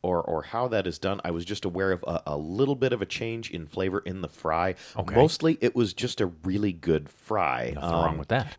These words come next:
Speaker 2: I mean, T J, you nailed the fries, but you said you had something like three things. So what else did you get?
Speaker 1: Well, the second thing of these three things,
Speaker 2: Yes.
Speaker 1: or at least three primary things,
Speaker 2: Mm.
Speaker 1: we will,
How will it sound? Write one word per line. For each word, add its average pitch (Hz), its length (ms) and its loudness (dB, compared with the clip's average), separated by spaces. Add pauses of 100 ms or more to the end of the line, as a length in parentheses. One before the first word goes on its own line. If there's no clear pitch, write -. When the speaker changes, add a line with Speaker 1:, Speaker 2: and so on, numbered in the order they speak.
Speaker 2:
I 160 100 8
mean, 156 180 8
T 160 160 2
J, 151 100 8
you 123 160 4
nailed 123 400 8
the 92 80 4
fries, 78 400 6
but 90 220 -2
you 151 80 2
said 113 240 2
you 87 80 2
had 80 100 4
something 85 320 2
like 71 240 -4
three 104 300 4
things. - 340 -8
So 110 140 4
what 139 180 8
else 175 180 2
did - 160 -4
you 71 80 -4
get? - 240 -6 (640)
Speaker 1:
Well, 196 100 4
the 175 80 6
second 214 380 2
thing - 320 -2 (240)
of - 280 2
these - 460 -10
three - 340 -8
things, - 380 -6
Speaker 2:
Yes. 107 160 8
Speaker 1:
or 92 120 6
at - 100 0
least 131 300 -2
three 120 340 -4
primary 143 540 0
things, 165 360 0
Speaker 2:
Mm. 247 120 8
Speaker 1:
we 170 80 10
will, 156 180 4